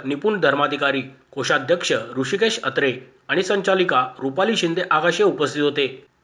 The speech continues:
संस्थेच्या हिरकणी योजनेअंतर्गत यावर्षी गायत्री रावडे, दिया दिगे आणि पियुषा पांडव या तीन मुलींना कायमस्वरूपी शैक्षणिक शिष्यवृत्ती प्रदान करण्यात आली. या मुली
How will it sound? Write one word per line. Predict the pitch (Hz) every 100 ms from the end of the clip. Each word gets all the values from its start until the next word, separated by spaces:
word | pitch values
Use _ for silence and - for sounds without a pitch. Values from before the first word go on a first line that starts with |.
| -
संस्थेच्या | 139 139 - 190 147
हिरकणी | 120 131 135 196 220
योजनेअंतर्गत | 220 165 156 180 - 139 135 180 151 110 -
यावर्षी | 139 147 180 180 120 113 -
गायत्री | 135 180 - 214
रावडे, | 175 127 135 120 - - -
दिया | 135 143
दिगे | 135 175 139 120 -
आणि | 170
पियुषा | 226 175 170 160 160
पांडव | 147 135 123 110 - - -
या | 139
तीन | 143 151 143
मुलींना | 131 165 185 117 - - -
कायमस्वरूपी | 139 165 202 202 214 185 143 - -
शैक्षणिक | 143 131 208 226 233
शिष्यवृत्ती | - 156 - 208 208 202 233
प्रदान | 226 151 151
करण्यात | 147 143 147
आली. | 143 139 117 - _ -
या | 135 156
मुली | 190 156